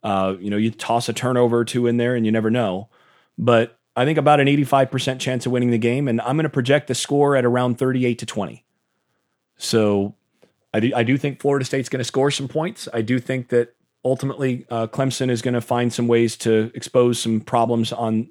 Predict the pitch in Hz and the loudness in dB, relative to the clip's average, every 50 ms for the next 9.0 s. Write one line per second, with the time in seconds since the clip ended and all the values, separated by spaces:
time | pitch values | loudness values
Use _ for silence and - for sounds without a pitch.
0 | _ - - 131 120 117 113 - - 117 113 - - 135 131 127 - 139 139 135 | _ -6 -2 0 0 0 0 0 -2 -2 -2 0 -2 -2 -2 -2 -2 -4 -4 -6
1 | - - - - _ _ _ _ _ _ _ _ _ _ - 113 107 101 - - | -8 -12 -16 -16 _ _ _ _ _ _ _ _ _ _ 0 0 0 0 0 0
2 | 113 110 104 104 - 110 113 113 135 139 - 156 139 - 139 - - 135 139 139 | 0 2 2 0 0 -2 0 0 0 0 0 -2 0 0 -2 -2 0 0 0 2
3 | 131 127 135 131 120 - - 135 123 - - 185 185 151 127 120 117 117 123 - | 2 2 2 0 0 -2 -4 -4 -2 0 0 2 4 4 2 2 0 -2 -6 -8
4 | - - 123 123 - 139 127 127 165 160 180 160 147 147 147 156 160 143 123 110 | -4 -2 -2 -2 0 0 2 2 4 4 2 0 2 2 2 2 2 2 0 0
5 | 104 107 107 107 110 120 131 123 110 113 117 123 117 120 117 113 110 117 120 113 | 0 0 -2 -2 -4 -4 -4 -4 -2 -2 -2 -2 0 0 0 0 0 0 0 0
6 | 110 104 - - - 143 120 98 - - - - - _ _ _ _ _ _ _ | -2 -4 -6 -4 -2 -2 -2 -2 -4 -8 -10 -10 -12 _ _ _ _ _ _ _
7 | _ _ - - 113 104 101 98 98 101 98 95 - - 113 107 104 104 - 123 | _ _ -10 -6 -4 -4 -2 -2 -2 -2 -2 -4 -4 -6 -6 -6 -6 -4 -4 -4
8 | 113 110 107 - - 117 110 104 101 101 95 92 90 - - - 95 71 - | -2 -2 -4 -2 -2 -2 -2 -2 -2 -4 -4 -6 -8 -8 -8 -8 -8 -8 -10